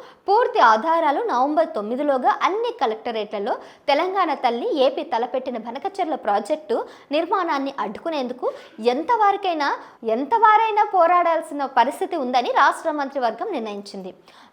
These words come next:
గోదావరిలో తెలంగాణ వాటా జిల్లాలలో, తెలంగాణ వాటా జలాలలో ఒక్క చుక్క కూడా వదులుకోము. ఈ నెల ముప్పైలోగా కాళేశ్వరం కమిషన్కు పూర్తి ఆధారాలు నవంబర్ తొమ్మిదిలోగా అన్ని కలెక్టరేట్లలో తెలంగాణ తల్లి ఏపీ తలపెట్టిన బనకచెర్ల ప్రాజెక్ట్ నిర్మాణాన్ని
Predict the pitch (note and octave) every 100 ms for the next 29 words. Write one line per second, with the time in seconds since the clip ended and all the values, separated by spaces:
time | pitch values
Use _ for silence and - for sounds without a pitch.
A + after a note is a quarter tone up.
0 | B3 B3+ C#4+ A4 A4 G#4+ G4 G#4 F4+ F4+
1 | F4 E4+ E4+ D#4+ D4 D#4 - A#3 C4 B3+
2 | A#3+ A#3+ C#4 - _ _ _ D#4+ F4 G#4+
3 | A4 A4 G4+ F#4 F4 F4+ B3+ D4+ D#4 D4+
4 | D4 D#4 - - F#4+ F#4 E4 D4+ D4 C#4+
5 | C#4 B3+ C4+ C4+ C4 B3 A#3 - _ -
6 | B3 B3+ C#4 D4+ C4+ C4+ D4 D4 C#4 D#4+
7 | - B3 C4 C4 C#4 C4 B3+ A#3 A#3+ B3
8 | A#3+ C#4+ D4 C#4+ D4 A#3 A3+ D4+ E4 D#4+
9 | G4 G#4 C4+ C#4+ C#4+ D4 A#3+ B3+ D4 C4
10 | C#4+ A4 - - A#3 C#4 F4 E4+ B3+ B3+
11 | D4 D4 C#4+ C4 C#4 - B3 C#4+ F4 D#4+
12 | D4 B3+ C4 D4+ A#3+ B3 B3+ C4+ B3 B3
13 | A#3+ A#3 A#3 A3+ B3 G#4+ G#4+ F4 D#4+ C4+
14 | A#3 A#3 - A#3+ A3 A#3 A#3 A3+ A3